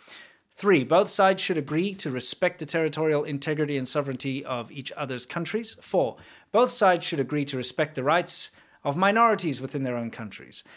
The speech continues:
Five, the international community should provide economic assistance to Ukraine to help it recover from the damage caused by the conflict.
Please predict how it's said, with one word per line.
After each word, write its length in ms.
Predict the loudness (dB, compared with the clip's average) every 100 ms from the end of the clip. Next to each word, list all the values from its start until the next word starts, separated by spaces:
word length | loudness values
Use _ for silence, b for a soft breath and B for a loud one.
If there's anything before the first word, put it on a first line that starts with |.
| B
Five, 380 | 2 4 6 4
the 80 | 0
international 500 | -2 0 0 0 -4
community 480 | -2 -2 -2 -2 -2
should 420 | 0 2 2 0
provide 460 | -2 0 0 -2
economic 500 | -8 -6 -4 -2 -2
assistance 540 | -2 -2 -4 -4 -6 -6
to 120 | -6
Ukraine 340 | -6 -4 -4 -2
to 100 | -2
help 220 | -4 -4
it 60 |
recover 360 | -8 -2 -2 -2
from 200 | -4 -6
the 60 | -4
damage 440 | -2 -2 -4 -8
caused 320 | -6 -6 -6
by 100 | -6
the 120 | -8
conflict. 520 | 0 0 0 -6 -8